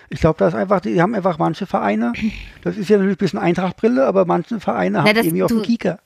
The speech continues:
Speaker 1: ja.
Speaker 2: das, nee, das setzt aber auch voraus, dass du dich in einen Fan hineinversetzen kannst. Oder wenigstens irgendwas an Verständnis aufbringen kannst. Und ich bezweifle, dass die Leute, die diese Bilder sich angucken, überhaupt verstehen, was da vor sich geht.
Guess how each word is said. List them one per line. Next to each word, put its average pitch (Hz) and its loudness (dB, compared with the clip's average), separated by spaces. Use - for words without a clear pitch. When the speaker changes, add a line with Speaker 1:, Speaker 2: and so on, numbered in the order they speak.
Speaker 1:
ja. 202 -12
Speaker 2:
das, - -2
nee, 226 2
das 208 0
setzt 214 -2
aber 202 2
auch 196 0
voraus, 208 0
dass 196 -4
du - -10
dich 180 -6
in 208 0
einen 202 -2
Fan 185 0
hineinversetzen 185 0
kannst. 147 -10
Oder 175 4
wenigstens 190 2
irgendwas 247 6
an 208 0
Verständnis 208 0
aufbringen 156 -2
kannst. 165 -2
Und 160 0
ich 156 -4
bezweifle, 180 0
dass 175 0
die - -8
Leute, 170 0
die 160 -4
diese 180 2
Bilder 185 4
sich 165 -4
angucken, 180 -2
überhaupt 165 -2
verstehen, 170 0
was 160 -4
da 156 -4
vor 165 -2
sich 147 -6
geht. 127 -10